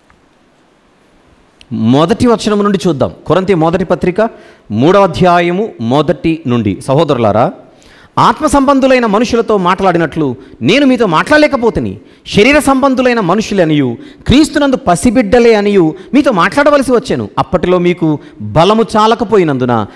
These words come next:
పాలతోనే మిమ్మల్ని పెంచితిని గాని అన్నముతో మిమ్మల్ని పెంచలేదు. మీరు ఇంకనూ శరీర సంబంధులై ఉండుట వలన ఇప్పుడు మీరు బలహీనులై ఉన్నారు కారా? కొన్ని కొన్ని మంచి విషయాలు మీకు నేర్పిద్దాం అనుకుంటే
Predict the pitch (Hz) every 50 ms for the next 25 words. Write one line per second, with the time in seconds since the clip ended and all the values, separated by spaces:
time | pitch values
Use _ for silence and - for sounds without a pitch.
0 | - - - _ _ 165 147 156 185 247 302 302 294 294 294 285 285 269 269 247
1 | 240 226 175 214 220 190 214 185 208 202 170 175 170 214 247 175 139 175 240 262
2 | 262 - 262 226 208 196 220 254 - 175 160 190 - 254 240 175 117 110 - -
3 | - - - - 262 285 226 208 240 - 320 330 330 254 - 294 302 294 285 269
4 | - 269 262 254 269 254 240 247 240 233 226 214 214 220 202 196 190 196 180 160
5 | - - - - 151 175 - - 240 240 262 262 254 247 240 220 147 127 131 139
6 | 143 151 175 175 170 170 165 156 151 151 147 131 110 - 120 113 120 139 180 311
7 | 311 - - - - _ _ - - _ _ - 269 277 262 269 262 226 214 247
8 | 220 - 294 294 254 - 285 277 277 269 269 247 233 226 247 240 262 247 220 254
9 | 247 247 240 202 240 208 247 233 208 208 196